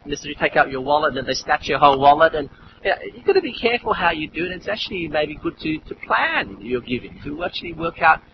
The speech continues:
where can I give, which organisation I can give it to, so they don't waste it all on administration and the money I give actually goes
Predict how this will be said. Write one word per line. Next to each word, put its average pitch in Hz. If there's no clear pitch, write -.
where 196
can 165
I 156
give, 202
which 170
organisation 160
I 147
can 139
give 139
it 135
to, 127
so 131
they 131
don't 165
waste -
it 147
all 143
on 139
administration 147
and 117
the 117
money 143
I 139
give 143
actually 131
goes 139